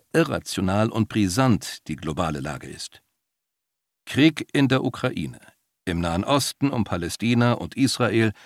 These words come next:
und zwischen Iran und Israel, schließlich noch die Straße von Taiwan, das südchinesische Meer und die koreanische Halbinsel in Fernost. Dies ist in Stichworten die geografische Kurzbeschreibung eines globalen Albtraums,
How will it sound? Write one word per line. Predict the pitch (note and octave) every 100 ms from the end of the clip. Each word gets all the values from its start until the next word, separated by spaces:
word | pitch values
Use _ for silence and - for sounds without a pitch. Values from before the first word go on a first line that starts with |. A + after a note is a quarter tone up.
| - _ _
und | B2+ B2 -
zwischen | - - C3+ - A#2+
Iran | - G#2 A2+ B2+ D#2+ D#2+
und | F2+ -
Israel, | F2 - E2+ F2 E2 D#2+ - - - _
schließlich | - - D3 C#3 A#2+
noch | C3
die | - G#2+
Straße | A2 A#2+ - A#2
von | A#2 G#2
Taiwan, | A2 G2+ F#2+ D2 - - _ _
das | - C2
südchinesische | G#2 G#2+ - F#2 F#2+ E2+ - F#2
Meer | A2 B2 B2+
und | A#2+ G2+
die |
koreanische | - F2+ F#2 G2+ A2+ G2+ F2
Halbinsel | F#2+ G#2+ - G2+ F2 G2+
in | F2+ E2+
Fernost. | F#2+ F2 - - - - - _ _ _ _ _ _ - _ _ -
Dies | B2 D3 G2+
ist | C3 -
in | - F#2+
Stichworten | - A#2+ - A2 A2+ A#2+
die | G#2+ F2
geografische | F#2 F2+ E2+ F2 A#2 - A#2 G2
Kurzbeschreibung | - B2+ A#2 - - - F2+ E2+ F2+
eines | F#2+ F2 E2+ -
globalen | F2 D2+ F2+ G2 E2+ -
Albtraums, | F#2+ - F#2+ G2 -